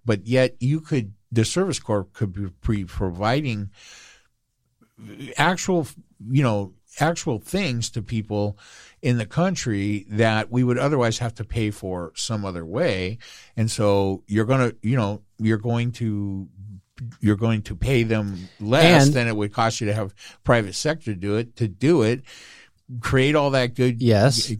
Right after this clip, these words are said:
Speaker 1: inner, you know,
Speaker 2: And maybe
Speaker 1: good
Speaker 2: those people will pay it forward when they're done.
Speaker 1: Right. And they'll learn things, and then, and then we'll help them go to school or whatever.
Speaker 2: And
Speaker 1: the
Speaker 2: they'll
Speaker 1: other
Speaker 2: come up with
Speaker 1: benefits are.
Speaker 2: new and creative ways to better our society and lower taxes and all that
Speaker 1: Good.
Speaker 2: other good stuff. <laughs>
Speaker 1: It's all good. That's the kind of stuff we need to,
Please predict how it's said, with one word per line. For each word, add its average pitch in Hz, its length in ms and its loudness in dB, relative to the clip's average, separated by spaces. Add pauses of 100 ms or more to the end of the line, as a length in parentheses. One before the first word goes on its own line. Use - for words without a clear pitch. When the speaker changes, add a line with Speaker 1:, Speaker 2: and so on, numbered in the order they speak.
(100)
Speaker 1:
inner, 127 280 2
you 135 100 0
know, 123 100 4
Speaker 2:
And 143 140 8
maybe 143 140 10
Speaker 1:
good 151 80 12
Speaker 2:
those 160 140 8
people 151 260 8
will 156 140 10
pay 139 200 6
it 160 100 6
forward 175 400 8
when 104 140 2
they're 127 140 6
done. 190 320 4 (100)
Speaker 1:
Right. 175 300 4
And 135 160 2
they'll 139 100 4
learn 131 380 2
things, 135 280 -6
and 131 140 -4
then, 135 380 -2 (100)
and 131 180 0
then 131 260 2
we'll 120 260 4
help 120 260 0
them 123 180 -2
go 113 160 0
to 104 100 -2
school 127 520 -4
or 101 120 0
whatever. 107 480 2
Speaker 2:
And 92 160 -6
Speaker 1:
the 120 100 4
Speaker 2:
they'll 127 120 8
Speaker 1:
other 117 120 4
Speaker 2:
come 139 100 8
up 127 160 8
with 123 220 2
Speaker 1:
benefits - 20 -12
are. - 60 2
Speaker 2:
new 147 240 10
and 147 80 8
creative 123 340 4
ways 110 360 2
to - 120 -2
better 120 300 6
our 120 80 6
society 104 580 0
and 104 220 0
lower 98 200 0
taxes 101 500 -4
and 107 100 -2
all 107 100 -2
that 123 60 0
Speaker 1:
Good. 143 80 2
Speaker 2:
other 160 120 2
good 95 160 -2
stuff. - 400 -10
<laughs> - 40 -6
Speaker 1:
It's - 180 -2
all 143 120 2
good. 135 200 2
That's 135 220 6
the 151 100 4
kind 170 140 6
of 139 60 2
stuff 135 280 0
we 113 80 0
need 113 160 0
to, 95 120 -6